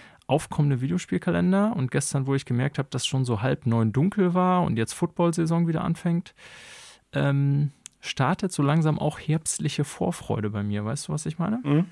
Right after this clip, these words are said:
Speaker 2: Ja, man stellt sich so ein bisschen auf, äh, das neue Quartal beziehungsweise auf die neue Jahreszeit dann so ein bisschen ein.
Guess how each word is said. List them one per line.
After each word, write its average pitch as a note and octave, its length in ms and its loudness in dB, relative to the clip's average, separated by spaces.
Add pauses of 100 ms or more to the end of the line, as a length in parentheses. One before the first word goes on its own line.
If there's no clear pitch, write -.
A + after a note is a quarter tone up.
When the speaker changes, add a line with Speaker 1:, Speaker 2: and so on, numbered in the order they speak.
(280)
Speaker 2:
Ja, B2+ 140 2
man B2+ 100 2
stellt B2 220 0
sich C#3 120 -4
so C#3+ 100 0
ein C3 60 0
bisschen C3 220 -2
auf, A#2+ 320 -2
äh, A2+ 380 0 (480)
das - 560 -2
neue A#2 260 4
Quartal B2+ 640 0
beziehungsweise A2+ 600 -4
auf G#2 280 -4
die G#2 120 -4
neue G#2 220 -2
Jahreszeit F#2+ 800 -4
dann E2+ 100 -10
so F2 80 -10
ein F2+ 60 -12
bisschen - 280 -12
ein. - 220 -16